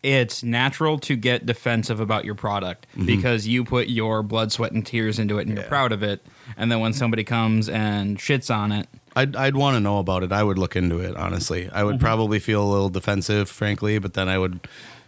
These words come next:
Speaker 2: definitely kinda push back on my people
Speaker 1: Well, and,
Speaker 2: and be
Speaker 1: and it,
Speaker 2: like,
Speaker 1: and
Speaker 2: "Hey."
Speaker 1: it comes back to how you, how, how <laughs> the email is worded as well.
Speaker 2: Th-, that's very,
Speaker 1: And
Speaker 2: very true.
Speaker 1: if it's, and always go through private channels with this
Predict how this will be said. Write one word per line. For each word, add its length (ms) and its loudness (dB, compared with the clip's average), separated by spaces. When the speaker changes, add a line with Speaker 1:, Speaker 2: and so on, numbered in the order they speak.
Speaker 2:
definitely 500 2
kinda 280 0
push 200 0
back 260 -2
on 60 -2
my 120 0
people 160 -2
Speaker 1:
Well, 80 2
and, 160 2
Speaker 2:
and 100 -2
be 60 2
Speaker 1:
and 100 4
it, 80 4
Speaker 2:
like, 220 -4
Speaker 1:
and 120 2
Speaker 2:
"Hey." 60 4
Speaker 1:
it 160 -6
comes 500 2
back 340 0
to 120 -2
how 240 0
you, 440 2
how, 360 2
how 300 2
<laughs> 160 -4
the 240 2
email 340 4
is 120 0
worded 380 0
as 180 -4
well. 140 0
Speaker 2:
Th-, 140 2
that's 320 2
very, 260 -2
Speaker 1:
And 280 2
Speaker 2:
very 140 2
true. 300 -2
Speaker 1:
if 180 2
it's, 260 -2
and 420 2
always 540 2
go 300 2
through 240 0
private 440 0
channels 460 0
with 120 -6
this 100 2